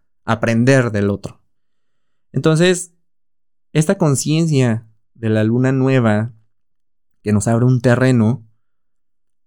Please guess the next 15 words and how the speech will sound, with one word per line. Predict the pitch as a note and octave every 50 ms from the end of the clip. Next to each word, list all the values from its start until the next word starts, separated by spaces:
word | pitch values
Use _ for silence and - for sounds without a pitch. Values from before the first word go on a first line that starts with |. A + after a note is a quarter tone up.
| _ _ _ _
pues | _ C#3 C#3 C3
es | D3 C#3+ D3 -
toda | - D3+ D3+ D#3+ E3+ E3+
la | E3+ E3
oportunidad, | D#3+ - - B2+ A#2+ - B2+ A#2+ B2+ C3 C3+ C#3
el | D3 D3+ D3
chance | - - - C#3+ D#3 E3 D#3+ D#3+ C3+ A2 F#2+ G2+ - _ _ _ _
de | _ A2+ G#2 A2+ A2
poder | A2 A2+ A2 A2 A#2 A#2+
aplicar | C3+ C3 C3 A2+ - A#2 A2+ A2+
lo | A#2 A#2
nuevo | A2+ A2+ A2+ A#2+ B2+ B2
en | A2+
nuestras | A2 G#2+ G#2+ - A#2 A2+
relaciones. | B2+ C#3 C#3+ E3 - A#3+ B3+ F#3+ A#2 - -